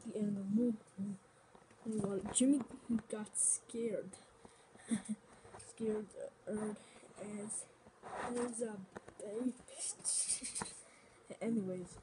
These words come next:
well, well, I guess it's kinda, you see, I've been watching this movie several times. I mean, it only came out in two thousand five. <clears throat> But this movie came out, like, a decade ago.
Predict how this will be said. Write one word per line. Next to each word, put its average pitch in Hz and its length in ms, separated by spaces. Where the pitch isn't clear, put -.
well, 208 160
well, 208 240
I 240 80
guess 262 200
it's - 120
kinda, - 340
you - 480
see, - 160
I've 240 140
been 262 100
watching 233 300
this 208 160
movie 196 280
several 220 400
times. - 520
I - 60
mean, 196 380
it 196 140
only 220 220
came 196 180
out 180 80
in 170 80
two 196 180
thousand 196 320
five. 202 280
<clears throat> 262 240
But - 260
this 240 140
movie 269 280
came 247 180
out, 240 140
like, 254 140
a 262 40
decade 226 540
ago. - 260